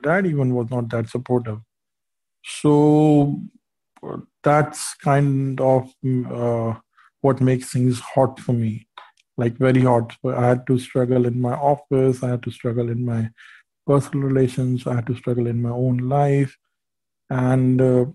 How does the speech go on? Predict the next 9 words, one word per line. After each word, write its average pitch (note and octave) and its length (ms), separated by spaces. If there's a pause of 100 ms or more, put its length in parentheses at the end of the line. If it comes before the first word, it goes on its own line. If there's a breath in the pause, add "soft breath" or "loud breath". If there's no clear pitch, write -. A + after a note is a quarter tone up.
(180)
plus C#3+ 260
I C3+ 80
had B2+ 120
to C3 300
struggle B2 280
in B2 200
my A#2+ 200
family. A2+ 560 (760)
So D#3 580